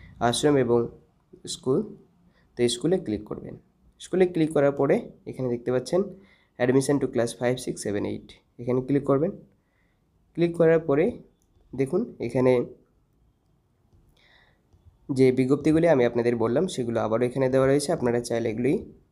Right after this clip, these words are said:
আবার পড়ে নিতে পারেন। এখানে দেখতে পাচ্ছেন এখানে ডাউনলোড সিলেবাস, এখানে ক্লিক করে আপনারা সিলেবাসটি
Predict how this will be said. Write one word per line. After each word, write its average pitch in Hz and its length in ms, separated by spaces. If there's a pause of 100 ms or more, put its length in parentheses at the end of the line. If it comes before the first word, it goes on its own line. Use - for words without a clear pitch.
আবার 117 300
পড়ে 110 180
নিতে 120 240
পারেন। 143 260 (640)
এখানে 170 220
দেখতে 170 180
পাচ্ছেন 180 300 (140)
এখানে 131 280 (580)
ডাউনলোড 131 360
সিলেবাস, 104 440 (260)
এখানে 147 260
ক্লিক 131 240
করে - 140
আপনারা 120 320
সিলেবাসটি 120 520